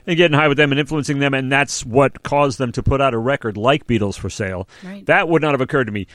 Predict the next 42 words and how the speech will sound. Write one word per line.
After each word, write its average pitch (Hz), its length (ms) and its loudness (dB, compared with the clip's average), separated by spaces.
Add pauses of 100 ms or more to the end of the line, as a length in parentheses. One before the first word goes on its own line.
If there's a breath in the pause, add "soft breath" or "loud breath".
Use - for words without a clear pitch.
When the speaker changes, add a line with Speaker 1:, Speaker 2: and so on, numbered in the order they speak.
(120 soft breath)
Speaker 1:
The 135 120 0
Chuck - 300 -2
Berry 170 220 4
thing 151 200 -2
is 131 100 0
obvious. 135 540 2
The 120 120 -6
Speaker 2:
It 98 80 -6
is - 20 -2
Speaker 1:
Buddy 147 160 4
Speaker 2:
obvious. 135 100 2
Speaker 1:
Holly 135 300 2
thing 113 220 -2
is 104 100 -4
obvious. 101 340 -2
The 113 120 -6
Dylan 202 400 0
thing 156 180 -4
is 117 200 -4
not. 104 480 -2
So 110 200 -6
that 156 260 2
is 117 220 -4
very 123 220 0
interesting, 120 380 -6
and 107 200 -8
if, 107 160 -8
like 110 120 -8
I - 20 -8
said, 113 200 -4
if 95 60 -6
I 98 60 -2
hadn't 107 220 0
read 113 140 0
it, 107 100 -4
I 98 60 -2
never 104 200 -2
would 101 100 -2
have 90 60 -8
guessed. - 380 -14
Speaker 2:
Right, 185 320 -12
absolutely. 175 720 -16